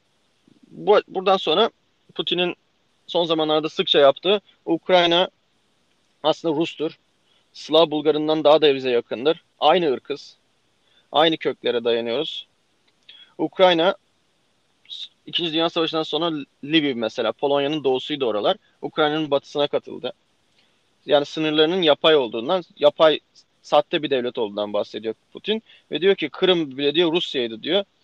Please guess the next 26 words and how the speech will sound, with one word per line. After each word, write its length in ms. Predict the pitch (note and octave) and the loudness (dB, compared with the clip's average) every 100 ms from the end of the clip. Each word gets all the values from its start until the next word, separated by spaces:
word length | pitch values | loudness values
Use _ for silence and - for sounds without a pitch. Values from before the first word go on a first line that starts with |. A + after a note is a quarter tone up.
| _ _ _ _ - | _ _ _ _ -10
U-, 160 | E3 | -8
Khrushchev 520 | - - E3+ F#3 E3 | -8 -6 -4 -2 -2
zamanında, 540 | C#3+ C3+ B2 A#2+ C3 F#3 | 0 0 0 -2 -2 -4
Sovyet 360 | - C3+ C#3 | -2 -2 -2
lideri 220 | C3 B2+ C3+ | -4 -8 -8
Khrushchev 380 | - D#3 C#3+ | -8 -6 -6
zamanında 520 | B2 A#2+ A2 B2 F#3+ - | -4 -4 -4 0 -2 0
Ukrayna, 520 | F3 - F3+ D#3 C3 - - | -6 0 2 2 -2 -4 -10
Ukrayna 340 | - F#3 D#3 | -2 0 0
Sovyeti'ne 540 | - C3+ B2 - A#2+ | 0 -2 -4 -4 -2
bağlandı. 540 | A#2 G#2+ G#2+ A#2+ E3+ G#3 _ _ _ _ _ _ | 2 2 0 -2 -4 -6 _ _ _ _ _ _
Aslında 540 | - F3+ - D3 F3+ D3 | -2 -2 -2 -2 0 0
Ukrayna 480 | - F3 D3 F#3 - _ _ _ _ _ _ | -2 0 2 0 -2 _ _ _ _ _ _
Rus'tur 460 | D#3+ F#3 - F3+ E3+ | -4 -4 -4 -4 2
ve 140 | D#3+ - _ _ _ _ | 2 0 _ _ _ _
bizim 260 | D#3+ E3+ F#3+ | -6 -2 -2
sesimiz 380 | - D#3+ F3 F3+ | -2 -6 -6 -4
kesinlikle 480 | D#3+ - E3+ D#3+ D#3 | -6 -4 -4 -4 -4
dinlenilmiyor. 680 | E3 E3+ E3 D3+ B2+ D#3+ | -2 0 0 0 -2 -4
Bütün 240 | - E3 D#3 | -6 -8 -6
bu 100 | C#3 | -2
gerekçelerimiz 760 | C#3+ D3+ - C3 B2+ D#3+ E3 C3+ | 0 0 -2 -4 -4 -6 -8 -6
duyulmuyor. 520 | D3 D#3 C3 A#2 D#3+ | -2 0 -2 -4 -4
Bize 140 | D3 | 2
aşırı 280 | D3 D3 D#3 | 2 2 0
yaptırımlar, 640 | D3+ C3 - A2+ G#2+ D#3 | 2 2 -2 -12 -4 -4